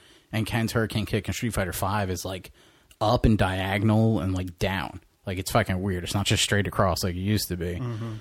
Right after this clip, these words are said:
Speaker 1: Um, so he hit me with that, and then he hit me. He beat me in the first round in, like, fucking ten seconds. 'Cause he started with the hat, and I was like, "What the fuck?" And then he
Speaker 2: Mm.
Speaker 1: started doing Shoryurupas and Hurricane Punches and everything, and just started fucking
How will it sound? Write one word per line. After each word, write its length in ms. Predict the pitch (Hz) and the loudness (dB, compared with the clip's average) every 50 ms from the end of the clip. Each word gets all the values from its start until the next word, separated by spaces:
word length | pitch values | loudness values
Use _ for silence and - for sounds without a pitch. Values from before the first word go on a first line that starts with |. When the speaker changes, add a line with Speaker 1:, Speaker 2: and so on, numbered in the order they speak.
| - - _ _ - | -14 -20 _ _ -4
Speaker 1:
Um, 280 | - 104 98 92 92 92 | 0 2 2 2 2 0
so 160 | - - 104 | 0 0 0
he 60 | 90 | 0
hit 180 | 87 - 160 - | 2 2 2 4
me 120 | 156 123 | 4 4
with 120 | 113 110 - | 4 4 2
that, 260 | 110 101 101 101 92 | 2 2 2 2 0
and 120 | 98 98 | 0 -2
then 100 | 98 95 | -2 0
he 80 | 98 95 | -2 -4
hit 300 | - - - 147 139 135 | -4 -2 -2 -2 -2 -2
me. 300 | 110 95 90 87 85 _ _ _ | -4 -4 -4 -6 -10 _ _ _
He 120 | - 131 131 | -4 -2 -2
beat 300 | 110 - 127 147 180 185 | 0 2 2 2 2 4
me 240 | 170 143 139 123 | 4 6 6 4
in 120 | 92 101 104 | 4 2 0
the 80 | 95 | 0
first 480 | - - - - 120 117 123 117 - - | -2 -2 0 2 2 4 4 2 0 -2
round 520 | 92 101 101 104 101 98 98 90 87 87 - - _ _ _ _ _ _ _ _ _ _ - - | 0 2 4 4 4 2 2 0 -2 -6 -10 -14 _ _ _ _ _ _ _ _ _ _ -10 -6
in, 160 | 113 101 98 95 | -4 -4 -2 -4
like, 240 | 87 82 85 85 | -4 -6 -8 -8
fucking 400 | - - 113 87 - - 92 82 | -6 -6 -6 -6 -6 -8 -10 -8
ten 300 | - - - - 107 101 | -6 -6 -4 -4 -4 -2
seconds. 560 | - - 101 82 80 - - - - - - - _ _ _ _ _ _ _ _ _ _ - | -2 -2 -2 -2 -2 -6 -8 -10 -10 -14 -16 -20 _ _ _ _ _ _ _ _ _ _ -6
'Cause 160 | - 98 90 | -4 -2 -2
he 60 | 92 95 | -2 -2
started 380 | - - 113 110 117 117 107 | -2 0 2 2 2 2 2
with 120 | 104 101 - | 0 0 0
the 100 | 98 90 | 0 0
hat, 340 | 87 107 110 107 107 - - | 2 2 0 0 0 -2 -4
and 100 | 107 95 95 | -6 -6 -4
I 40 | |
was 100 | 92 90 | -4 -2
like, 140 | 107 113 - | -4 -4 -2
"What 180 | - 233 220 - | -4 -4 -2 -2
the 120 | 117 90 - | -4 -4 -4
fuck?" 360 | - - 208 190 175 - - _ - - - - - _ - | 0 2 2 2 2 0 -6 _ -20 -20 -20 -20 -20 _ -8
And 160 | - 98 104 104 | -4 -2 0 2
then 80 | 107 | 2
he 100 | 104 98 | 0 0
Speaker 2:
Mm. 140 | - - - | -4 -6 -8
Speaker 1:
started 340 | - - - 104 101 107 98 | -6 0 2 2 2 2 2
doing 300 | 107 104 101 98 98 95 | 0 0 0 2 0 0
Shoryurupas 1000 | 92 - - 110 104 104 101 95 104 107 92 - 104 101 101 98 95 98 95 90 | -2 0 2 2 2 2 2 2 2 2 4 4 4 4 4 4 2 0 0 -2
and 140 | 92 92 - | -2 -4 -4
Hurricane 460 | - - 113 107 - - 113 107 98 | -2 0 0 0 0 0 -2 -2 0
Punches 500 | - 107 107 98 - - 107 104 101 98 | 2 2 2 2 2 2 2 2 2 2
and 100 | 104 104 | 0 2
everything, 360 | 107 104 101 92 107 104 104 | 2 2 2 2 2 0 0
and 100 | 101 90 | 0 0
just 120 | 98 98 - | -2 -4 0
started 320 | - 101 92 90 92 - - | 0 0 0 0 -2 -4 -6
fucking 560 | - - 113 110 - 107 98 95 92 85 - | -4 -2 -2 0 0 0 0 0 0 -2 -4